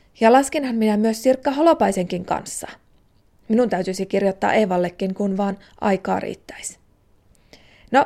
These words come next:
kirjoitanpa sitten huomenna Eevalle, kun nyt en oikein malta. Piirsin tonne kumpaankin nurkkaan kuvat.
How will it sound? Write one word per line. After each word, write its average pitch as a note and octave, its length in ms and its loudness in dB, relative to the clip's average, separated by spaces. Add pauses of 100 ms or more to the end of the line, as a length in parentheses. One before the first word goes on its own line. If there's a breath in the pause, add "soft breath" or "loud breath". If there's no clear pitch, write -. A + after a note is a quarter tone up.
kirjoitanpa F4 480 2
sitten C4 320 0
huomenna C#4 400 0
Eevalle, B3 520 2 (320 loud breath)
kun A3+ 220 6
nyt C#4 200 -2
en A3 120 -2
oikein F#3+ 280 0
malta. F3+ 380 -2 (1200 soft breath)
Piirsin F4 400 2
tonne B3 220 0
kumpaankin C4 640 0
nurkkaan G#3+ 380 -2
kuvat. - 440 0